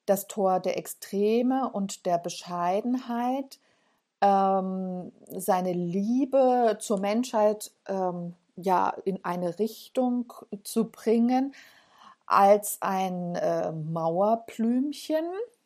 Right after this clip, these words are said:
Und dieses, äh, Mauerblümchen ist, ähm, als Schutzschild, äh, gedacht, ähm, also die, äh, Bescheidenheit, äh, ist als Schutzschild gedacht,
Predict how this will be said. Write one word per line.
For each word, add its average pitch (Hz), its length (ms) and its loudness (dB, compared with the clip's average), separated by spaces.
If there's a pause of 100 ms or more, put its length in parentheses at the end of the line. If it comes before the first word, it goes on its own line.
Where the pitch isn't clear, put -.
(1000)
Und 214 120 0
dieses, 208 560 0
äh, 196 560 4
Mauerblümchen 240 1600 -2 (600)
ist, - 560 2
ähm, 208 400 0
als 190 340 -2
Schutzschild, - 1300 -6
äh, 247 180 -6
gedacht, - 960 -2
ähm, 202 340 -4
also 190 220 -4
die, 185 360 -4 (540)
äh, 185 200 0
Bescheidenheit, 247 1500 -2 (240)
äh, 196 480 -4 (160)
ist - 220 -6
als - 180 -4
Schutzschild 254 580 -4
gedacht, 220 460 0